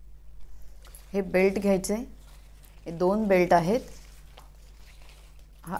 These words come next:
एक बेल्ट आपण साईडला ठेवूया, हा एक बेल्ट घेऊया. इथे इथून चार इंच हे मार्क आहे. आता हे मार्क दिसत नाहीये इथे, म्हणून इथे आपण परत ह्याच्यावर सुद्धा एक मार्क करू शकतो.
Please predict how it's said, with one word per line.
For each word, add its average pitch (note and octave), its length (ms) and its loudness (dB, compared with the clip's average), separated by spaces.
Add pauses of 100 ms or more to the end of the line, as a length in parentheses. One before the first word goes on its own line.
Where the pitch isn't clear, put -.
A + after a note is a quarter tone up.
(100)
एक G#3+ 260 2
बेल्ट F#3+ 280 4
आपण G#3+ 280 0 (340)
साईडला E3+ 400 4
ठेवूया, G3 380 2 (380)
हा G3+ 100 2 (100)
एक F3+ 260 -2
बेल्ट G3 340 2
घेऊया. F#3+ 340 0 (1400)
इथे A#3 320 -2 (1120)
इथून G#3 260 -6
चार G3 240 4
इंच F3 260 0 (840)
हे F3+ 80 -4
मार्क F3 400 4
आहे. F#3+ 260 6 (560)
आता G#3+ 140 -2
हे G#3 180 0
मार्क G#3+ 380 2 (140)
दिसत G#3 400 -2
नाहीये G#3 280 0
इथे, G#3 200 0
म्हणून A3 220 -2
इथे A3 240 2
आपण G#3+ 300 0
परत G3+ 300 6
ह्याच्यावर G3 380 4
सुद्धा F#3+ 240 4
एक G#3 140 0
मार्क G3 300 4
करू D#3 200 4
शकतो. D#3+ 460 -6